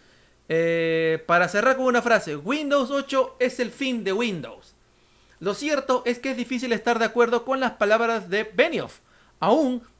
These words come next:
cuando en los últimos años el paradigma se ha venido diversificando con la relevancia de los sistemas operativos móviles y alternativas que cada vez sirven para propósito general, como Ubuntu.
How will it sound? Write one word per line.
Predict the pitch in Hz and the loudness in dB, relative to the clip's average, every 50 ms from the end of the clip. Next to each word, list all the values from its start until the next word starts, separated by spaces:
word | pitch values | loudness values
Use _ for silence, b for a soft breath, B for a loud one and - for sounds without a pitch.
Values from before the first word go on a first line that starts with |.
| - - | -6 -2
cuando | - 190 185 185 | 0 0 0 0
en | 185 | -2
los | 180 - | -2 -4
últimos | 233 226 254 254 240 240 240 254 | -4 -4 -4 -2 -2 -2 0 0
años | 233 214 190 190 208 202 - - _ _ _ _ _ _ | 0 0 0 -2 -4 -4 -8 -12 _ _ _ _ _ _
el | - 202 180 | -6 -6 -6
paradigma | - - - 180 170 170 165 202 240 202 202 170 151 143 | -6 -2 0 2 2 2 0 0 -4 -4 -4 -4 -4 -4
se | - - 170 | -2 -2 -2
ha | 185 | -2
venido | 190 190 196 202 202 202 196 | -2 -2 -4 -4 -4 -4 -4
diversificando | 180 180 165 165 156 - - 151 135 151 139 - 208 220 220 202 196 208 196 B B B B B _ | -4 -4 -4 -4 -6 -6 -8 -12 -12 -12 -4 -2 0 0 0 0 -2 -4 -4 B B B B B _
con | - 202 208 202 | -6 -4 -2 0
la | 196 190 | 0 0
relevancia | 185 180 185 185 180 180 185 214 254 269 254 - - 254 247 | 0 0 -2 -2 0 0 2 2 2 2 0 -4 -2 0 0
de | 240 240 | 2 2
los | 233 226 | 0 -2
sistemas | 233 220 - - 220 214 214 202 202 208 | -4 -6 -6 -4 -4 -2 -2 -4 -6 -6
operativos | 190 208 185 175 170 196 196 196 190 180 | -6 -4 -2 -2 -2 -2 -2 -2 0 0
móviles | 180 202 202 190 190 180 185 190 185 b b b b b b b _ - | -2 -2 0 0 0 0 0 -2 -4 b b b b b b b _ -6
y | 240 240 180 - - _ - | -4 -4 -4 -6 -8 _ -8
alternativas | 156 147 131 - 143 131 139 135 - 240 254 262 262 254 262 | -6 -6 -6 -6 -6 -6 -6 -6 -6 -4 -4 -2 -2 -4 -4
que | - 202 202 | -6 -8 -4
cada | - 214 220 226 214 208 | -2 0 2 2 2 2
vez | 208 214 208 214 - | 2 0 -2 -4 -6
sirven | - 233 240 240 226 240 240 240 226 B B B B B _ - | -10 -8 -8 -4 -2 -2 -2 -2 -4 B B B B B _ 2
para | 175 175 170 175 165 | 4 4 4 2 0
propósito | - 160 160 - 202 - 214 202 - 220 - | -2 -4 -4 -4 -6 -8 -6 -6 -6 -6 -6
general, | 170 175 151 147 151 139 120 98 - _ _ _ _ _ _ _ _ _ _ _ _ _ - _ _ _ _ - | -6 -6 -4 -2 0 -2 -2 -4 -8 _ _ _ _ _ _ _ _ _ _ _ _ _ -20 _ _ _ _ -8
como | - 143 135 131 123 135 | -8 -6 -6 -6 -6 -4
Ubuntu. | 143 240 285 247 185 - - 110 107 - | -2 0 0 0 -2 -4 -8 -12 -16 -18